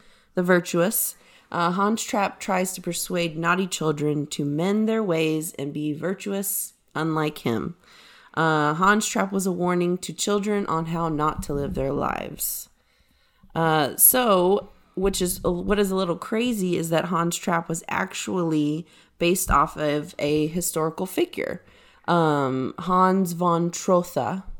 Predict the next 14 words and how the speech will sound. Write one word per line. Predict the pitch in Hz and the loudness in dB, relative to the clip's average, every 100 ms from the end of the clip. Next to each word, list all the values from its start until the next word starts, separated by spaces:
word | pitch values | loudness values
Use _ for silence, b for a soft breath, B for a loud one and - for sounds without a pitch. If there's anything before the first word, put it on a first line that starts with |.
| - b b b b b | -16 b b b b b
was | 180 180 | 0 2
a | 170 | 0
German | 180 185 214 | 2 2 2
knight | 220 160 175 - | 4 4 2 0
and | 156 | 0
a | 180 | 2
marshal. | 170 160 - 156 196 - - - _ | 2 2 2 2 0 -2 -12 -18 _
Uh, | 156 151 143 135 | 0 2 2 0
he | 170 165 | 0 0
was | 160 | 0
born | 156 156 160 160 156 156 | -2 0 2 2 0 -2
to | - 160 | -2 0
an | 156 | 0
aristocratic | 147 165 - 185 - 165 165 - - | 2 0 0 -4 0 0 0 -6 -12